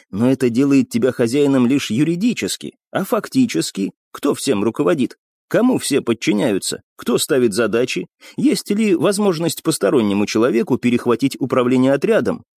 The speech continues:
Из чего ты решил, что даже без всего вышеперечисленного ты не согласишься продать свою долю указанному лицу, когда к твоим яичишкам поднесут раскалённый утюг?» «Рома!»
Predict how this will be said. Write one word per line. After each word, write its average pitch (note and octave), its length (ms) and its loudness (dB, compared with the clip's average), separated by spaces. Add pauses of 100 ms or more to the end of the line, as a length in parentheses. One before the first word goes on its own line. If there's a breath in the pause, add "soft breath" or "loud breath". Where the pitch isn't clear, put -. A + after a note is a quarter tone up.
(240)
Из F3+ 100 0
чего G#3 380 0
ты F3 100 2
решил, D#3+ 380 0
что D#3 180 -2
даже D#3+ 240 0
без D3+ 220 0
всего E3+ 320 0
вышеперечисленного D#3+ 960 0
ты D3 120 0
не E3+ 120 -2
согласишься C3+ 680 0
продать C#3+ 400 0
свою A2+ 260 2
долю A2+ 280 4
указанному A2+ 680 2
лицу, C#3 480 0 (220 loud breath)
когда C#3 320 0
к - 80 -20
твоим F#3+ 260 2
яичишкам F3 720 -2
поднесут C3+ 480 0
раскалённый C#3 640 2
утюг?» F3+ 420 -4 (320)
«Рома!» G3 840 4